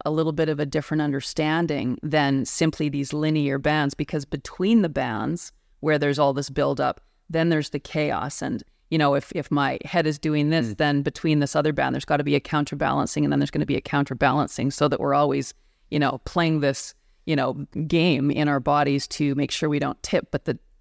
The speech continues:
Speaker 1: older we get, if we don't understand how to release these bands and create proper alignment, we simply become tighter and tighter and tighter.
Speaker 2: Right.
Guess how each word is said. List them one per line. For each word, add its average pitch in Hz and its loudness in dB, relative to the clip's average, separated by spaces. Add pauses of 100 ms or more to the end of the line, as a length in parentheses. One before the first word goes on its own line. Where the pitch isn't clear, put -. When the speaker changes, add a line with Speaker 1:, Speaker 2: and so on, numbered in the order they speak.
Speaker 1:
older 165 2
we 143 0
get, 151 2
if - -6
we 151 4
don't 143 2
understand 147 0
how 151 -2
to 139 -2
release 143 0
these 160 -2
bands 139 -2
and 139 -4
create 143 -4
proper 139 -2
alignment, 143 0 (360)
we 156 0
simply 170 2
become 139 0
tighter 143 -2
and 135 -2
tighter 143 -2
and 117 -4
tighter. 143 -2
Speaker 2:
Right. - -8